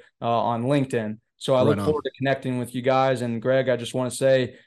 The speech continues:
Speaker 1: you know, thank you for having me on, and, and we'll do it again, brother. I guarantee it.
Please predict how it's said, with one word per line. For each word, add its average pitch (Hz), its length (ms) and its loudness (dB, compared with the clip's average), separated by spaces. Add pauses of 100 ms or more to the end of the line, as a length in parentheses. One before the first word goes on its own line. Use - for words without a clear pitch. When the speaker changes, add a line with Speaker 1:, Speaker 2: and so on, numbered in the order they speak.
(100)
Speaker 1:
you 127 60 -2
know, 120 120 0
thank 135 240 -2
you 120 80 -12
for 127 80 -2
having 127 280 2
me 123 120 0
on, 131 300 2
and, 120 120 -4
and 123 440 -4
we'll 139 180 2
do 143 200 2
it 139 60 4
again, 135 260 0
brother. 127 300 0
I 120 80 0
guarantee 127 460 -4
it. 107 180 -4